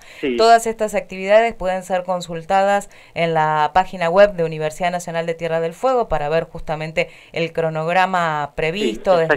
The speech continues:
Speaker 2: la,
Speaker 1: exactamente.
Speaker 2: desde la acreditación allá
Speaker 1: Sí,
Speaker 2: por
Speaker 1: sí.
Speaker 2: las ocho treinta.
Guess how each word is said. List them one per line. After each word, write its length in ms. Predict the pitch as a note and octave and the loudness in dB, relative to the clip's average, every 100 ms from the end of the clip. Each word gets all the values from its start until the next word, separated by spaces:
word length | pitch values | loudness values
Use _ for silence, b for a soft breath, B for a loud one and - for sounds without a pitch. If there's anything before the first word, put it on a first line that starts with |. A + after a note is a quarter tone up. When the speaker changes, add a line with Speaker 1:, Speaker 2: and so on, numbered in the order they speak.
| D3 | 2
Speaker 2:
la, 80 | |
Speaker 1:
exactamente. 360 | - D3 C#3 - | 2 2 0 -6
Speaker 2:
desde 140 | D#3+ D#3 | -8 -4
la 100 | D3 | -4
acreditación 880 | C#3+ D3 D3+ D3 D#3+ - G#3 G#3+ G#3+ b b | -4 -8 -8 -8 -10 0 4 4 2 b b
allá 220 | - F3 | -6 0
Speaker 1:
Sí, 60 | E3 | 2
Speaker 2:
por 100 | E3+ | 2
Speaker 1:
sí. 40 | D#3+ | 2
Speaker 2:
las 240 | D3+ - - | 0 -4 0
ocho 320 | F3+ F3+ E3+ | 2 2 -2
treinta. 440 | D#3 C#3+ C3 C3+ | -2 -4 -4 -8